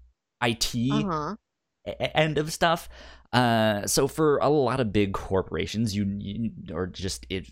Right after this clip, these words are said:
Speaker 1: for your own personal life, you need a V P N, right? A v-,
Speaker 2: Mm-hmm.
Speaker 1: virtual private network to make sure that,
Speaker 2: Yeah.
Speaker 1: uh, hackers won't steal all your data
Speaker 2: Yeah.
Speaker 1: and stuff like that. Um, and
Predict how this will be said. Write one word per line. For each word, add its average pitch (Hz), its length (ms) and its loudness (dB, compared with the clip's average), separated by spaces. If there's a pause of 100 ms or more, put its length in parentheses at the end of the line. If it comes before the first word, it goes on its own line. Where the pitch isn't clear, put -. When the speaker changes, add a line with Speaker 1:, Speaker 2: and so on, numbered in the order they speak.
Speaker 1:
for 92 80 0
your 90 200 0
own 90 220 -2
personal 87 500 -2
life, 90 220 -2
you 165 80 -4
need 165 180 0
a 160 60 4
V 117 240 0
P 113 260 2
N, 110 360 0
right? 87 320 0
A 92 160 2
v-, 87 60 -2
Speaker 2:
Mm-hmm. 214 420 -4
Speaker 1:
virtual 160 380 2
private 87 600 -4
network 139 400 0
to - 80 -10
make 87 220 -4
sure 87 240 2
that, 82 280 0 (320)
Speaker 2:
Yeah. 247 320 0
Speaker 1:
uh, 85 300 2
hackers 95 540 -4
won't 92 240 -6
steal 90 280 -4
all 87 160 0
your 90 300 -2
data 90 380 0
Speaker 2:
Yeah. 226 180 2
Speaker 1:
and 87 180 -2
stuff 85 240 -6
like 85 200 -6
that. 82 280 -4 (400)
Um, 87 500 0 (120)
and 98 320 0